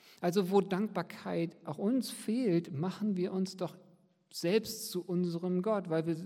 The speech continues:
meinen, selbst zu wissen, wie die Zukunft läuft oder wie die Vergangenheit gelaufen wäre.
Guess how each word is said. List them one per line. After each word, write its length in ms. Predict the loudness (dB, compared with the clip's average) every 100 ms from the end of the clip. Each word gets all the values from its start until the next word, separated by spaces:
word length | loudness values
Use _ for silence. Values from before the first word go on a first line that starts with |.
| -4
meinen, 500 | -2 0 2 4 4
selbst 420 | 4 2 -2 -8
zu 180 | -6 0
wissen, 380 | 0 2 0 2
wie 100 | 0
die 140 | 0
Zukunft 720 | -4 -6 -6 -4 -4 -6 -12 -10
läuft 580 | -4 0 2 2 -2
oder 200 | -4 -4
wie 100 | -4
die 120 | -4 -4
Vergangenheit 640 | -4 -4 0 2 2 -2
gelaufen 500 | -4 -2 -2 -4 -6
wäre. 380 | -6 -6 -8